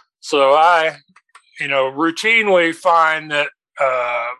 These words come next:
one of the problems people deal with is the expectation that things are going to go smoothly. <laughs> And, and if they hang around me very often, either in person or virtually, they're gonna find out that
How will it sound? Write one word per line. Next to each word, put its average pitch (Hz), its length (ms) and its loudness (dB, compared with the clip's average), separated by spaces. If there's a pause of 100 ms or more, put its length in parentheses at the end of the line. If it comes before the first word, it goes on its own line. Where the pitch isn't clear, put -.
(100)
one 160 160 -2
of 151 40 -6
the 143 80 -16
problems 151 400 0
people 165 360 -10
deal 175 280 2
with 139 220 -2
is 127 140 -12
the - 160 -18
expectation 175 840 -2
that 139 160 -12
things 151 320 -4
are 147 80 -6
going 147 320 -2
to 135 60 -16
go 135 160 -2
smoothly. 131 500 -6 (720)
<laughs> 139 100 -2 (340)
And, 135 120 -16 (380)
and 202 300 0
if 180 120 0
they 190 240 4
hang 240 220 0
around 214 380 2
me 214 200 -2
very 202 320 2
often, 170 440 2 (120)
either 170 300 0
in 180 180 -8
person 190 340 -2
or 156 100 -6
virtually, 185 420 -2
they're 180 120 -4
gonna 196 180 2
find 180 400 2
out 180 240 2
that 135 100 -20